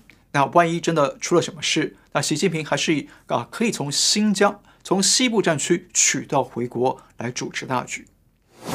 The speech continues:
再来，习近平的第二个风险是啊，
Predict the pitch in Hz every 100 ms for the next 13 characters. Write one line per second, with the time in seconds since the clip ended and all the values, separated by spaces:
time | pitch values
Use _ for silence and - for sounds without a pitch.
0 | - - _ _ _ - 180 165 - _
1 | - 226 226 247 202 202 226 240 185 170
2 | 208 - 131 - 147